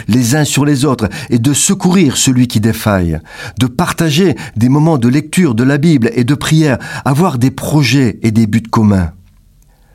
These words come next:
C'est une séduction de croire qu'il est possible de remplacer le culte, la communion fraternelle,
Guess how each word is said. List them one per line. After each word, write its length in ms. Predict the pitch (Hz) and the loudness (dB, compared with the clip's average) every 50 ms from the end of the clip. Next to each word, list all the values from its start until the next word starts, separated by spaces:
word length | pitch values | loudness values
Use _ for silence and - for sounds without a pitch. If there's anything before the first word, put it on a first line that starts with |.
| _ _ _ - - - - - - | _ _ _ -20 -20 -20 -16 -10 -6
C'est 280 | - - 180 175 - | -4 -2 -2 0 0
une 140 | 185 170 147 | 0 0 0
séduction 1040 | - - - - - 202 196 135 127 135 131 - - - - 120 113 98 87 82 80 - - - - - - - | 0 -2 -2 -2 0 0 0 0 0 -2 0 0 -2 -2 0 2 2 0 0 -2 -6 -8 -14 -20 -20 -18 -12 -6
de 140 | 110 120 156 | -4 -2 -2
croire 420 | 156 - 131 147 165 160 147 - | -2 -4 -2 0 0 0 0 -2
qu'il 160 | - 143 135 131 | -2 -2 0 0
est 60 | 127 | 0
possible 500 | - - 135 131 - - 151 135 123 113 - - - - | 0 0 -2 0 0 0 0 2 0 -2 -4 -6 -10 -4
de 100 | - 120 | 0 0
remplacer 640 | 123 113 - - 151 147 147 127 131 - - - 123 | 0 0 0 0 -2 0 0 -2 -2 -2 0 0 2
le 160 | 113 113 110 | 2 0 0
culte, 480 | 113 - - - 131 117 98 - 95 87 - - - - - | -2 -2 0 2 2 2 0 0 -2 -4 -4 -6 -8 -4 -4
la 100 | 131 139 | -4 -2
communion 540 | - - - 175 160 160 156 147 147 143 | -2 -2 0 2 2 2 2 2 2 2
fraternelle, 720 | 131 - - 143 135 - 139 127 127 131 123 117 104 101 | 0 -2 -4 -4 -2 0 0 2 2 2 2 2 2 0